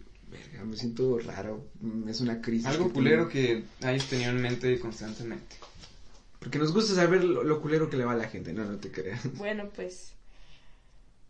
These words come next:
Speaker 3: en primero eso, ¿no? Que mi, mi pareja de cuatro años y yo tronamos en est-, en plena cuarentena,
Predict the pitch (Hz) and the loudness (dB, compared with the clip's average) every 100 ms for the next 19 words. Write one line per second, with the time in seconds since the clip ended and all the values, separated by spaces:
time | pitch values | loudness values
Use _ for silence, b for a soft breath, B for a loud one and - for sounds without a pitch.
0 | - - 262 269 254 277 302 339 339 311 | -18 -4 0 2 0 0 0 0 0 0
1 | 294 277 233 226 226 233 208 196 185 185 | 0 0 0 0 0 -2 -2 -4 -6 -4
2 | 190 180 - 208 208 208 196 202 254 233 | -4 -4 -6 -8 -6 0 0 2 0 0
3 | 220 214 226 233 226 233 233 208 196 196 | 0 -4 0 2 2 2 0 -6 -6 -4
4 | 226 214 208 233 254 - - - 190 180 | -4 -4 -4 -2 -4 -6 -12 -8 -6 -6
5 | - - 202 226 226 254 254 220 202 226 | -8 -8 -4 0 0 2 0 -2 0 2
6 | 233 262 | 2 0